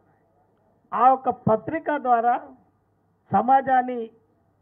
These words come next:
ఏకతాటిపైకి తేవడం జరిగింది. ఈ భారతదేశంలో ఎన్నో కులాలు, ఎన్నో మతాలు, ఎన్నో భాషలు, ఎన్నో వర్గాలు, వివిధ రాష్ట్రాలు, విభిన్న భిన్నాభిప్రాయం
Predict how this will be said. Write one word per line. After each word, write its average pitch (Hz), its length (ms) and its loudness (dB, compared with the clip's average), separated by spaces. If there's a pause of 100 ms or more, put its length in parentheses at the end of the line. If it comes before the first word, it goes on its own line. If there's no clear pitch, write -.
(500)
ఏకతాటిపైకి 233 800 -2 (100)
తేవడం 202 340 -8
జరిగింది. 143 380 -18 (1080)
ఈ 254 120 -4 (140)
భారతదేశంలో 240 880 0 (1300)
ఎన్నో 233 260 -4 (120)
కులాలు, 233 420 -2 (140)
ఎన్నో 208 180 -4 (100)
మతాలు, 220 420 -14 (680)
ఎన్నో 214 260 -6 (160)
భాషలు, 202 420 -4 (160)
ఎన్నో 214 160 -6 (100)
వర్గాలు, 196 460 -6 (1000)
వివిధ 220 300 -6 (160)
రాష్ట్రాలు, 214 520 -6 (680)
విభిన్న 226 340 -6 (720)
భిన్నాభిప్రాయం 247 680 -4